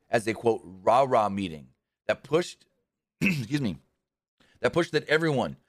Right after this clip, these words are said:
who works for the company is part of a, is part of one big family, and they should all be working together on the same goal.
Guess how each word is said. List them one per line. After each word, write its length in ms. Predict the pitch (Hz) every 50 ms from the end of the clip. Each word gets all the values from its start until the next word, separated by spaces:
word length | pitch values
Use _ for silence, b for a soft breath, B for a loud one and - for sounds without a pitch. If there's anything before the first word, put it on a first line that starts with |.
| _ _ _ _
who 80 | - 131
works 180 | 127 147 139 -
for 100 | 170 165
the 80 | 170
company 360 | - 151 127 101 117 113 113
is 260 | 117 117 107 107 92 92 - _ _
part 160 | 135 127 123
of 120 | 117 101
a, 100 | 113 110 95 90 - _ -
is 120 | 104 - -
part 200 | - 170 180 185
of 140 | 156 123
one 300 | 113 120 123 127 131 120
big 200 | 104 117 104 90
family, 540 | - _ 143 143 147 135 120 107 101 95 b b b
and 80 | b 104
they 60 | 110
should 160 | - 107 110
all 100 | 123 127
be 100 | 113 113
working 320 | 98 98 101 - - 98 92
together 720 | - _ 87 _ _ _ - 117 117 107 92 78 71 - _ _
on 120 | 92 95
the 80 | 92 -
same 260 | - 92 85 85 82
goal. 380 | 82 104 110 107 90 69 -